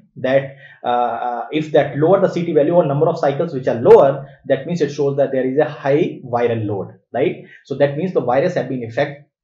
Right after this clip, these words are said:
spotted many times, right? Uh, specifically in the lower, you know, uh, in, in the, in the lower case of cycles. So after a few cycles, the virus have been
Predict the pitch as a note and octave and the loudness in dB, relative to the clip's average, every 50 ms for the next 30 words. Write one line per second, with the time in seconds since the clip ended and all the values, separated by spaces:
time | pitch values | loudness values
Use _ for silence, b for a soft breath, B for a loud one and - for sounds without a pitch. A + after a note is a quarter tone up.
0 | _ _ _ _ - - - - F3+ G3+ G3 - D#3+ B2 C3 C#3 - B B B | _ _ _ _ -20 -16 -4 2 4 4 6 6 4 0 0 -4 -8 B B B
1 | B B C3 B2+ C3 D3 F3 G#3+ A#3 A3+ F#3 - B2+ B2+ D#3 G3 - - - - | B B -12 -6 -2 0 2 2 2 2 2 0 0 0 0 -4 -6 -8 -14 -18
2 | - - B2 C3 E3+ A3 - - B B B B B B B2 B2 A#2+ A#2 A#2+ - | -14 -6 -4 -2 -2 -4 -4 -10 B B B B B B -6 -4 -2 -4 -4 -6
3 | - - - - F3+ E3 E3+ G3 F3 - E3+ - F3+ E3 D#3 - C#3+ B2+ C3 C3 | -8 -6 0 2 2 2 2 0 -2 -4 -4 -2 -2 -2 -2 -4 -6 -6 -6 -4
4 | A#2+ A#2+ A#2+ B2+ C#3 F#3 - - - - - _ - B2 B2 D#3+ G3+ - - B2+ | -4 -4 -2 0 0 0 0 -2 -10 -18 -18 _ -10 -8 -6 -4 -6 -4 -4 -6
5 | A#2+ A2+ A2+ A2 G#2+ A2+ - B2 B2+ B2+ - B2 A#2+ A#2+ B2 B2+ B2+ C#3+ B2+ A#2+ | -4 -4 -4 -6 -6 -8 -10 -12 -12 -10 -10 -8 -6 -6 -6 -4 -2 -2 -2 0
6 | B2 C#3 C#3+ C#3+ C#3 C3 A2+ A2+ F3 F3+ - - A2+ A2+ - G#2 - - - C#3+ | 0 0 -2 -2 -4 -6 -6 -6 -6 -6 -4 -4 -4 -4 -4 -8 -12 -8 -4 -2
7 | A#2+ A#2+ B2 - D#3 D3+ D3 C#3+ D#3 F#3+ A3 F#3 D#3 C3 B2+ B2+ - F#3 D#4 - | -2 0 0 -2 -2 -2 -2 -2 -2 -4 -2 -2 -2 -2 -2 -2 -4 -4 -4 -2
8 | - D3+ C#3 A#2+ A#2 A#2 C3+ D3+ C3+ A2+ G#2+ A2 - - - - - | -4 -4 -2 -2 -2 -2 -4 -4 -4 -6 -8 -8 -8 -10 -10 -12 -16